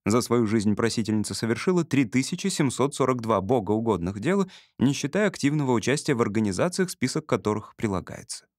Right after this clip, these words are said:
Ариэль — ангел-регистратор. Назначение на должность. Соискатель мисс Клариса Крам. Ваше заявление о принятии вас в Царствие Небесное получено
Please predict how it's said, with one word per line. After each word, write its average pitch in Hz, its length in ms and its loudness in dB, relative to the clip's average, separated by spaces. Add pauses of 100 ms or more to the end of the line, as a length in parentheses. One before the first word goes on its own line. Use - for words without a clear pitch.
(140)
Ариэль — 101 500 2 (260)
ангел-регистратор. 107 1300 -2 (1900)
Назначение 123 920 2
на 151 180 2
должность. 80 680 -4 (340)
Соискатель 117 720 2
мисс 107 260 0
Клариса 104 480 -2
Крам. - 320 -6 (400)
Ваше 117 420 2
заявление 104 560 2
о 90 40 0
принятии 98 580 2
вас 90 220 0
в - 120 -20
Царствие 92 540 0
Небесное 139 540 0
получено 165 600 0